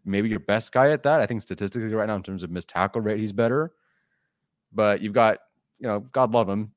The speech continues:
Dean Marlowe, who's a bit older and certainly not an explosive athlete. You have a Derwin James on a hurt hamstring.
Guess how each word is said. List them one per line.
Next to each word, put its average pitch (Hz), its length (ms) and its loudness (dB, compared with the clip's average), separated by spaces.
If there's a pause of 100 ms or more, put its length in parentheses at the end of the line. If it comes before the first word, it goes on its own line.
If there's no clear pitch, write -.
(200)
Dean 113 200 -2
Marlowe, 98 520 0 (300)
who's 101 140 -6
a 95 40 -6
bit 90 120 -4
older 95 360 -2
and 98 140 -4
certainly 98 240 -4
not 95 100 0
an 95 60 -4
explosive 90 460 -8
athlete. 90 460 -4 (480)
You 135 100 -2
have 123 80 0
a 127 40 -4
Derwin 127 360 2
James 98 540 -2
on 101 100 -2
a 92 120 0
hurt 101 180 0
hamstring. 87 580 -6